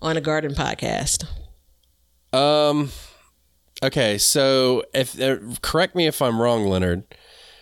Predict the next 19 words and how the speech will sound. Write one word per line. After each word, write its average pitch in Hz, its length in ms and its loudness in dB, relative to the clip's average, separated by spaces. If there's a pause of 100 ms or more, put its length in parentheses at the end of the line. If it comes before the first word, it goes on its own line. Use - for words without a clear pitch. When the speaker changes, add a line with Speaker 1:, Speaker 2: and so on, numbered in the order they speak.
(220)
Speaker 2:
but 113 580 2 (960)
I, 120 360 -2 (200)
the 127 300 -4
thought 165 320 0
process 139 500 0
was 120 300 0
the 117 100 -2
pie 139 420 2
was 135 220 0
made 120 300 0
for 123 120 -2
the 104 80 0
gardener. 95 680 0 (500)
So 117 360 2
it's 113 200 0
easier. 139 880 2
So 143 220 2
every, 165 320 0
every, 180 240 2